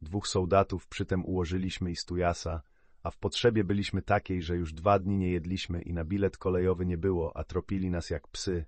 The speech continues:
że kroku stąpić nie sposób było. Cóż mieliśmy robić? Mówiłem w komitecie.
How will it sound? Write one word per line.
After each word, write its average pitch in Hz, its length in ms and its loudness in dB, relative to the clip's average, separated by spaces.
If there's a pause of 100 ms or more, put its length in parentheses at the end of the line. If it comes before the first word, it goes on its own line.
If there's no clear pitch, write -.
(100)
że 87 160 -6
kroku 98 380 0
stąpić - 460 -6
nie 80 80 -4
sposób - 380 -8
było. 76 360 -8 (760)
Cóż - 240 -2
mieliśmy 110 460 4
robić? 73 500 -2 (380)
Mówiłem 90 360 0
w - 60 -20
komitecie. 78 600 -6